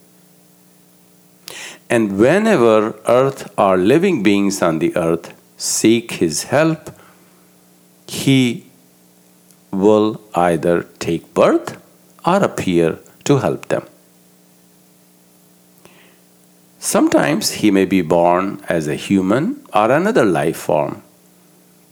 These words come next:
and that is what is called the reincarnation of Bhagwan Vishnu or Dashavatars of Bhagwan Vishnu.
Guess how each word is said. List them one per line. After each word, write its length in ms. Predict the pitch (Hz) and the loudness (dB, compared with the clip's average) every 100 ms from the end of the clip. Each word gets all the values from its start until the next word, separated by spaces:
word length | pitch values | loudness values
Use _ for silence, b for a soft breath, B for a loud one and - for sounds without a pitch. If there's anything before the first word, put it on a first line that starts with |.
| - | -6
and 180 | 95 85 | -4 0
that 420 | 98 107 117 - | 2 2 0 -2
is 420 | 87 85 85 78 - _ | 0 0 0 -4 -18 _
what 480 | - 87 90 85 - - _ _ _ _ _ _ _ _ _ _ _ _ _ _ _ _ - | -2 2 4 2 -4 -20 _ _ _ _ _ _ _ _ _ _ _ _ _ _ _ _ -10
is 160 | 78 | -10
called 600 | - - - 110 117 117 107 | -10 -6 2 4 4 2 0
the 100 | 82 | 0
reincarnation 1000 | 92 95 92 95 82 82 82 78 - 78 | 2 2 0 -2 0 2 0 -2 -2 -2
of 120 | 78 | -2
Bhagwan 440 | 85 85 80 76 | -4 0 0 0
Vishnu 560 | 87 151 - 147 123 127 - B B B B - | 0 0 0 2 2 0 -6 B B B B -2
or 320 | 92 90 90 - _ _ _ - | 2 2 -2 -14 _ _ _ -4
Dashavatars 960 | 104 95 87 73 80 - 73 76 - | -2 0 0 0 0 2 0 0 -4
of 180 | - 78 | -6 -4
Bhagwan 440 | 82 80 85 78 73 | -4 -2 -2 -2 -2
Vishnu. 340 | 78 - - | -4 -6 -10